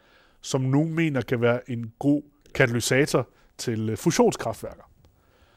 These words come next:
Så det har også været en klassiker, også, også en klassiker i sci-fi-historie sidenhen, at folk tager til he-, til månen for at mine helium tre, og så kan der være krig mellem, med forskellige, øh,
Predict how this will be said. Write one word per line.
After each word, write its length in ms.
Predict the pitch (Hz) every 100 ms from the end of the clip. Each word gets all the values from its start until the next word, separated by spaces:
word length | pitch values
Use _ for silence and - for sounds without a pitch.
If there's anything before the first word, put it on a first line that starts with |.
| _
Så 120 | 120
det 60 | 165
har 40 |
også 120 | 135
været 100 | 143
en 40 | 120
klassiker, 400 | 143 139 143 123
også, 140 | 117
også 120 | 120
en 60 | 123
klassiker 420 | - 131 135 127
i 40 |
sci-fi-historie 800 | 104 139 143 131 113 107 - 113
sidenhen, 440 | 101 131 113 113 117 _ _ _
at 120 | - 113
folk 180 | 127
tager 120 | 127 120
til 180 | 120
he-, 260 | 104 139 135
til 160 | - 120
månen 300 | 120 139 131
for 120 | 117
at 60 |
mine 260 | 110 117 117
helium 300 | 104 107 107
tre, 260 | - 139 139 _ _ _
og 80 | -
så 80 | 123
kan 100 | 120
der 60 |
være 220 | 110 107 104
krig 260 | - 117
mellem, 200 | 107 104
med 80 | 101
forskellige, 520 | 113 - 120 104 101
øh, 160 | 98